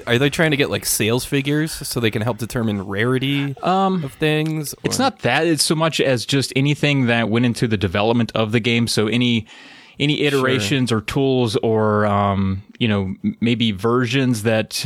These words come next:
Speaker 2: uh, were created but never released, um,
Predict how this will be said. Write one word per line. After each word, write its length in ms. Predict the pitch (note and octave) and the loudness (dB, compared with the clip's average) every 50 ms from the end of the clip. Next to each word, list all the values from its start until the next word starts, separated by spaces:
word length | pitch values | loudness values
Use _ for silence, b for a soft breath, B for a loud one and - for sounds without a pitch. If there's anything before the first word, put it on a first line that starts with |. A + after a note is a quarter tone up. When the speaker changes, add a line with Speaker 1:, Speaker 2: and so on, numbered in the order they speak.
| - | -2
Speaker 2:
uh, 340 | - A2 G#2+ G#2 G#2 G#2 G2+ G2 | 0 2 2 2 2 0 0 0
were 160 | A2 A2+ A2 | 0 0 0
created 640 | G#2+ - - - A2+ A2+ A#2 B2+ B2+ B2+ C3 A2+ G2+ | 0 -2 -2 0 2 2 2 2 2 0 0 0 0
but 100 | A#2 - | 0 0
never 240 | A2 A#2+ A2 A#2 A2 | 2 0 2 2 2
released, 800 | G#2 G2 F#2+ G2+ A2 B2+ B2+ B2+ B2 A2+ - - - - - - - - | 2 2 2 2 2 2 2 2 2 0 0 -2 -2 -4 -8 -8 -4 -2
um, 520 | G2+ G2+ G2+ G2 G2 F#2+ F#2+ F#2+ F#2 F2+ | 0 0 0 0 0 0 0 -2 -2 -4